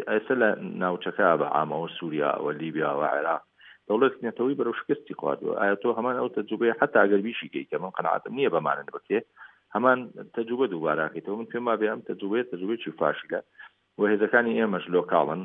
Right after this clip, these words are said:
بە یەکێتی و گۆڕانی شەوانەی ئەگەر پارتی بەڕۆوە حیزبیەکەی لە بەرژەوەندی خۆیان نەوع کاریگەریەکیە بێت لەسەر بارودۆخی ئەرێمایەتی، ئەوە بە دنیای ئەوانێ، ئە، یەکێتی و گۆڕان ئەوەشیان نییە، ئە،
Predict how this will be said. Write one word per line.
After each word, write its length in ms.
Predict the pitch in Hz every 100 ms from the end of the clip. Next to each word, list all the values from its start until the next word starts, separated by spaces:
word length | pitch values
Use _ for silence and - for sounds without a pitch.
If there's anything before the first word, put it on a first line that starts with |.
| 90
بە 120 | 92
یەکێتی 380 | 98 92 92 -
و 80 | 104
گۆڕانی 360 | 101 98 92 82
شەوانەی 340 | 80 80 92
ئەگەر 180 | 92 95
پارتی 460 | 98 95 - 110 101 _ _
بەڕۆوە 440 | 90 87 87 87 82 - - - - _ - 67
حیزبیەکەی 760 | - 87 85 87 80 98 90
لە 60 | 82
بەرژەوەندی 540 | 80 82 85 80 87 -
خۆیان 320 | 87 85 76 - - _
نەوع 260 | - 90 85
کاریگەریەکیە 760 | - 87 87 85 85 85 - 85
بێت 140 | 82
لەسەر 240 | 78 - 78
بارودۆخی 580 | 78 78 78 78 78
ئەرێمایەتی، 640 | 73 78 73 73 73 - 104 - - _
ئەوە 260 | 87 101 110
بە 100 | 104
دنیای 460 | 101 101 101 110 110
ئەوانێ، 320 | 95 92 87
ئە، 120 | 87 95 85 87 87 82 80 80 -
یەکێتی 380 | 85 90 131 -
و 80 | 104
گۆڕان 240 | 101 107 80
ئەوەشیان 460 | 98 - - 71
نییە، 260 | 67 73 90 - _
ئە، 140 | 87